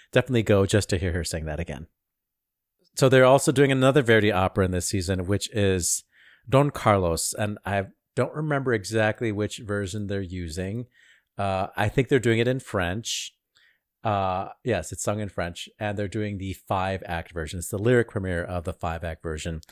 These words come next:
which will star a friend of the show, uh, Rachel Willis Sorensen, uh, with, uh, Clementine Margen as Princess Eboli, Joshua Guerrero in the title role,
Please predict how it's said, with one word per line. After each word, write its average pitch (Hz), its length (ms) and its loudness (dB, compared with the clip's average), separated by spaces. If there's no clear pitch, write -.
which - 240 2
will 131 120 0
star 104 280 6
a 98 40 4
friend 107 200 2
of 95 60 -2
the 101 80 2
show, 90 600 -2
uh, 90 240 0
Rachel 101 280 -2
Willis 95 200 0
Sorensen, 87 640 -4
uh, 95 280 0
with, 107 600 0
uh, 95 160 0
Clementine 110 960 -2
Margen 104 800 0
as 98 240 -6
Princess - 320 -8
Eboli, 127 580 -4
Joshua 123 380 4
Guerrero 104 480 6
in 110 80 2
the 95 80 0
title 95 360 -2
role, 90 540 -4